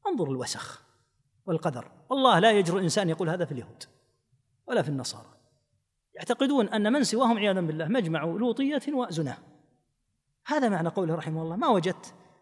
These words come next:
ما رأيت قوما أوسخ وسخا ولا أقذر قذرا". نحن نعتقد أن الكافر يمكن أن يحافظ على عرضه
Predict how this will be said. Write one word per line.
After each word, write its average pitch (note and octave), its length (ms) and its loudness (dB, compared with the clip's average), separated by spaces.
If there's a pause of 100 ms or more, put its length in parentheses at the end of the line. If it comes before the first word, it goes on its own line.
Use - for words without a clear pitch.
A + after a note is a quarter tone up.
(280)
ما B3+ 140 4
رأيت G#3 240 2
قوما F3+ 380 0
أوسخ E3+ 380 2
وسخا - 360 -12 (440)
ولا F#3 240 2
أقذر D3 280 -4
قذرا". A#2+ 360 -10 (640)
نحن B3+ 180 4
نعتقد F#3+ 460 2
أن G#3+ 160 -2
الكافر G#3+ 560 -2 (440)
يمكن G#3 260 -2
أن G3 100 -4
يحافظ E3 320 -2
على F3 160 2
عرضه A3 320 2